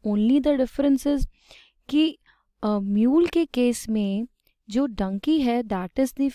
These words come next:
male, and हॉर्स जो होता है, that is female,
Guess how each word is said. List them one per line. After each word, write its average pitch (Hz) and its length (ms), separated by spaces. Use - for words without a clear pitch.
male, 202 440
and 294 160
हॉर्स 226 420
जो 302 100
होता 269 200
है, 262 240
that 214 260
is 254 240
female, 220 460